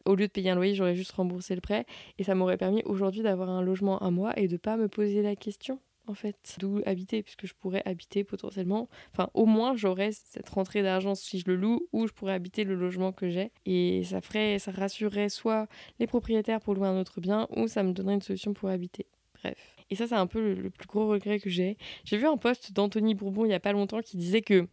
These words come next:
lui, il trouvait que c'était pas forcément pertinent d'acheter. Alors, sans parler de la crise, quoi. Il disait, genre, euh,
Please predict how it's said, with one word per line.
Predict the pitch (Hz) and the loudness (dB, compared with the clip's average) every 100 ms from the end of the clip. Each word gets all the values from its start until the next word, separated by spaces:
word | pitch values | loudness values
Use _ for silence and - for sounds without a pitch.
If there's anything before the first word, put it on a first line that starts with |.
| - | 0
lui, | 214 | 2
il | |
trouvait | 220 - 202 | 2 4 2
que | 214 196 180 175 | 4 4 6 6
c'était | 170 170 | 2 2
pas | 202 | 2
forcément | 208 196 185 | 2 2 2
pertinent | 180 196 - 208 196 220 | 2 0 2 2 2 2
d'acheter. | 175 190 185 - 180 175 _ _ | 0 0 0 -2 -2 -2 _ _
Alors, | - - - | -8 -8 -4
sans | - | 0
parler | 196 202 | 2 4
de | 214 | 4
la | 208 | 2
crise, | - 180 | 2 -2
quoi. | - - - | 0 -4 0
Il | 180 | -2
disait, | 165 190 | 2 4
genre, | 214 196 202 | 6 4 4
euh, | 175 | 2